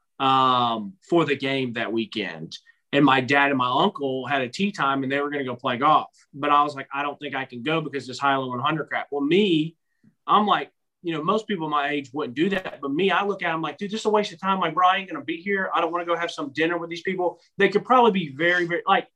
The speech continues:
some of 'em probably are stuffy and a little weird, but some of 'em are probably pretty cool. Like, I mean, I'm not gonna, I'm not gonna try to be negative and say that all the dinners are weird and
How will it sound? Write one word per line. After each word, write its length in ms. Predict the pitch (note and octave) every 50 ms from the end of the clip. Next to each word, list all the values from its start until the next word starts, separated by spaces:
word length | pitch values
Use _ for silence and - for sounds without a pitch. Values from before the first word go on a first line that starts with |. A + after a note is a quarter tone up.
| _ _ _
some 300 | - - - A#3+ C#4+ D4
of 140 | D#4 D4+ C#4
'em 80 | C4 A#3
probably 380 | - G3+ F#3+ G3+ G#3 G#3+ G#3+
are 100 | G#3 G3
stuffy 640 | G3 - - - F#3+ F#3 F#3 - G#3+ G#3+ G3+ G3+ E3 E3
and 100 | E3 E3+
a 40 |
little 240 | E3 F3 F#3 F3 E3
weird, 500 | D#3+ E3 F3 F3+ F#3+ G#3+ A3 G#3+ G3 - _ _ _ _ -
but 100 | A#3 A3
some 220 | - D#4 F4+ G#4 G#4 G4+
of 160 | F#4+ E4 D4+
'em 140 | B3+ A3+ A3
are 60 | G#3
probably 320 | - B3 C#4+ E4+ F4 B3+
pretty 240 | - - A3 G#3 G3
cool. 380 | - - G3+ B3 D4 D4 B3 G#3
Like, 220 | F#3+ F3+ E3 - E3+
I 40 | F#3
mean, 300 | G3+ G3+ G3 F#3 E3+ E3 _ _ _ -
I'm 120 | F#3 G#3 A#3
not 160 | B3 G#3 G#3+
gonna, 200 | G#3+ G#3 G3+ F#3 E3
I'm 120 | F#3 G#3
not 180 | A3 G#3 F#3 F#3+
gonna 200 | G3 F#3+ F#3 E3+
try 200 | D#3+ - F#3 F3+
to 60 | E3+
be 140 | F3 E3 D3+
negative 400 | C#3 C#3+ D#3 D#3+ F3 E3 D#3+ D3+
and 100 | D3 D3
say 160 | - E3 E3
that 120 | D#3 D3+
all 240 | - C#3+ D3 D#3 D#3
the 100 | D#3 D3
dinners 420 | C#3 D3+ D3+ D#3 D#3 D3+ D3+ C#3+ C#3+
are 80 | C#3
weird 420 | C3+ C#3+ D3 D3 D3 D3+ D3+ C#3+ C#3+
and 280 | C#3 C3 C3 B2 A#2+